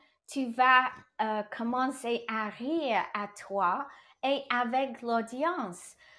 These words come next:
Donc, c'est comme ça, on devient de plus en plus, euh, bon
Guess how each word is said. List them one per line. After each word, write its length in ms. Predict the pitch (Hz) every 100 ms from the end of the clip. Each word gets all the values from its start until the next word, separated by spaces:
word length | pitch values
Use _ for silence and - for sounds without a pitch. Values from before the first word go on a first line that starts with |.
| _
Donc, 200 | 277 277
c'est 300 | 277 - 269
comme 380 | - 320 349 349
ça, 280 | 339 - 330 330 240 - - _
on 140 | 254 247
devient 800 | 220 262 240 247 240 240 247 226
de 120 | 233
plus 560 | 233 - 294 294 277 -
en 220 | 233 233 220
plus, 600 | - 254 254 233 - - -
euh, 300 | 214 208 208 - _ _
bon 640 | 202 208 277 294 247 220